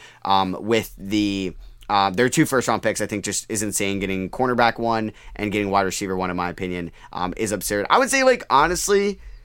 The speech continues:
I'm gonna say the Texans are a little bit of a loser. Uh, I'm not saying, like, this is the worst draft ever. It could go very well for them. They could take two generational players on the offensive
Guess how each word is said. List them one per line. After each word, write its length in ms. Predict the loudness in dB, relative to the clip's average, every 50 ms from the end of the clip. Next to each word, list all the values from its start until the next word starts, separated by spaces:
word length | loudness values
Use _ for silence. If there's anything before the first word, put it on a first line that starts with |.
| -20 -20 -20 -20 -20 -20 -16 -4 2
I'm 120 | 2 4 4
gonna 160 | 4 2 4
say 140 | 4 4 4
the 100 | 4 2
Texans 680 | -2 -2 0 0 0 2 2 0 2 2 2 0 0 0 2
are 140 | 4 4
a 40 | 4
little 300 | 4 2 0 2 2 2
bit 320 | 0 0 -2 -2 -2 -2 -2
of 120 | -4 -4
a 40 | -2
loser. 540 | -2 -2 0 0 0 0 0 -2 -2 -2 -2 0 2
Uh, 320 | 4 4 6 4 4 4
I'm 100 | 4 4
not 200 | 4 4 4 4
saying, 160 | 2 2 2 2
like, 220 | 0 0 0 0
this 160 | -2 0 0
is 80 | 0 -2
the 80 | -2
worst 260 | 0 0 0 0 0 0
draft 220 | 0 0 2 2
ever. 320 | 0 2 4 2 2 2
It 80 | 0 -2
could 120 | -4 -4 -2
go 100 | 0 0
very 200 | 2 2 2 4
well 160 | 6 4 4
for 120 | 4 2
them. 160 | -2 -2 -2 -4
They 80 | -6
could 160 | -6 -6 -4
take 160 | -4 -4 -4 -2
two 160 | -4 -4 -2
generational 500 | -2 -2 -2 -2 -2 -4 -4 -6 -6 -4
players 240 | -2 -2 -2 -2 -4
on 80 | -4
the 80 | -4 0
offensive 500 | 0 0 -2 -2 -8 -8 -6 -8 -8